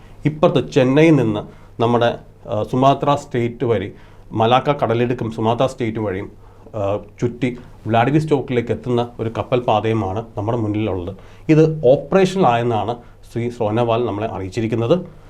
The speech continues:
അതിനെ ഈസ്റ്റേൺ മാരിടൈം കോറിഡോർ എന്നാണ് പറയുന്നത്. അപ്പോൾ ഈ നിങ്ങളൊരു, നിങ്ങളുടെ ഈ ചിത്രത്തിലേക്ക് നോക്കുകയാണെങ്കിൽ ഇതിൻ്റെ ഇടയിൽ ഈ വ്ളാഡിവിസ്റ്റോക്കിൻ്റെയും അല്ല ട്രഡീഷണൽ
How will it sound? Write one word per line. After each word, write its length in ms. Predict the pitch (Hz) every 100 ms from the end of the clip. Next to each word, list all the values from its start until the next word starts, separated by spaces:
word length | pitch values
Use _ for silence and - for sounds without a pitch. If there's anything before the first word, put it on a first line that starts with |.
| -
അതിനെ 240 | 110 113 120
ഈസ്റ്റേൺ 380 | 143 156 156 170
മാരിടൈം 460 | 165 117 123 143 143
കോറിഡോർ 400 | 135 113 120 120
എന്നാണ് 300 | 113 107 113
പറയുന്നത്. 300 | 101 95 85 -
അപ്പോൾ 120 | - 135
ഈ 220 | 165 175
നിങ്ങളൊരു, 640 | 165 156 165 160 165 - -
നിങ്ങളുടെ 220 | 131 147
ഈ 80 | 147
ചിത്രത്തിലേക്ക് 520 | 127 143 - 151 151
നോക്കുകയാണെങ്കിൽ 680 | 120 113 123 117 104 92 92 - - -
ഇതിൻ്റെ 300 | 139 170 175 127
ഇടയിൽ 460 | 120 147 151 160 123
ഈ 40 |
വ്ളാഡിവിസ്റ്റോക്കിൻ്റെയും 920 | 120 117 123 151 160 151 151 147 156 - - -
അല്ല 160 | - 113
ട്രഡീഷണൽ 580 | 113 135 151 165 156